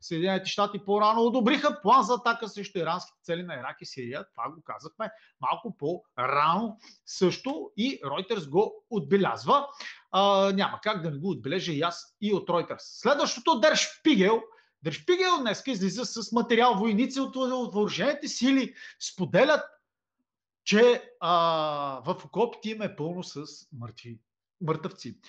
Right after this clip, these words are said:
А, германският вестник описва изключително тъжното положение на украинските бойци, които отбелязват, че никой вече не иска да се бие за, а,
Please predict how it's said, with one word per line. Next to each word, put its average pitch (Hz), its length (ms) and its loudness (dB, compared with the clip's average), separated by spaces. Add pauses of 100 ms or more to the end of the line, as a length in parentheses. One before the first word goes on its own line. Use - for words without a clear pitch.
(200)
А, 170 520 2
германският 196 600 2
вестник 220 340 -2
описва 196 560 0
изключително 269 580 -6
тъжното 233 480 -6
положение 196 480 0
на 196 60 0
украинските 240 520 -2
бойци, 208 460 -4 (220)
които 277 260 2
отбелязват, 214 600 0
че 190 120 -4
никой 247 280 -2
вече 254 300 0
не 208 80 0
иска 240 240 -4
да 208 100 -8
се 143 220 -10
бие 208 380 0 (200)
за, 180 540 2
а, 143 920 -2